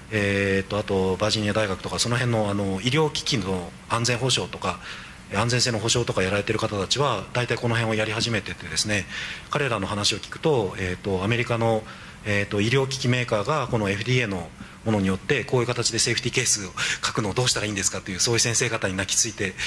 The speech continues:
えー、だいぶメーカーさんが来てるみたいな話は聞いたことあります。で、これはですね、えーと、そのシステムが満足すべき、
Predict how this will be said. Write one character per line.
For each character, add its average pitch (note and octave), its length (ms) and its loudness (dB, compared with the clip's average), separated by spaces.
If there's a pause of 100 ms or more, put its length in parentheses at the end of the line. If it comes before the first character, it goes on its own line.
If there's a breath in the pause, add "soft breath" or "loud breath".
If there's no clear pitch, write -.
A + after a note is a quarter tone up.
(260 loud breath)
え G2 80 4
ー、 F#2+ 120 2
だ G#2+ 120 0
い A2 60 0
ぶ G#2+ 220 4 (520)
メ A2+ 100 2
ー G#2+ 60 0
カ A2 80 0
ー G#2+ 60 2
さ A2 100 0
ん - 20 -6
が G2+ 80 -2
来 - 80 -4
て A#2+ 100 0
る F2 100 -10
み F2 100 -8
た F#2+ 100 -6
い F2+ 40 -6
な E2+ 40 -6
話 G2+ 300 0
は G#2 120 0 (180)
聞 - 100 -6
い F2+ 40 -6
た - 100 -4
こ F2+ 120 -8
と - 80 -4
あ D2+ 60 -6
り - 40 -14
ま - 80 -10
す。 - 160 -6 (720 loud breath)
で、 C#3+ 240 2
こ D3 120 0
れ E3+ 60 6
は F3 120 4
で A#2 60 2
す G#2+ 100 0
ね、 G#2 320 0
え G#2 160 0
ー - 20 -4
と、 G2 600 0
そ A2+ 80 0
の G2+ 80 2
シ G3+ 140 4
ス - 80 0
テ F#3 60 2
ム D#3 80 4
が D3+ 120 0
満 D3+ 180 2
足 C#3+ 160 -2
す - 80 -2
べ B2+ 140 0
き、 C3+ 280 -2